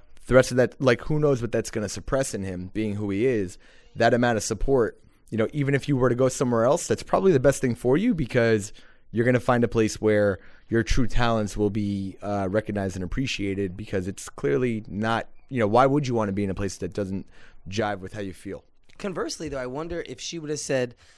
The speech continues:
Speaker 2: "Oh, you wanna have sex with men? Well, prepare for damnation and hell." Then maybe if that would have been correct, that's crazy. Like, it would have been interesting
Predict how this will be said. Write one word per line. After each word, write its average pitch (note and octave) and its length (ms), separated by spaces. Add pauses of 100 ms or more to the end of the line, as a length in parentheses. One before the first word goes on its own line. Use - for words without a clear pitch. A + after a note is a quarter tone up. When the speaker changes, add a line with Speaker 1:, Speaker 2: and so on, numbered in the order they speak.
(220)
Speaker 2:
"Oh, F3 380 (340)
you E3+ 120
wanna F3 120
have D#3+ 80
sex - 260
with E3+ 160
men? D3+ 300
Well, D#3 120
prepare D#3+ 300
for D3+ 140
damnation C#3 680
and A#2 140
hell." A#2+ 440 (320)
Then G3 200
maybe G3 560 (160)
if C3 180
that D#3 220
would G3+ 120
have F3+ 100
been F3+ 160
correct, D#3 640 (500)
that's D#3+ 340
crazy. F#2+ 520 (160)
Like, D3 140
it D3+ 40
would G3 100
have G3 80
been G3+ 120
interesting D#3+ 680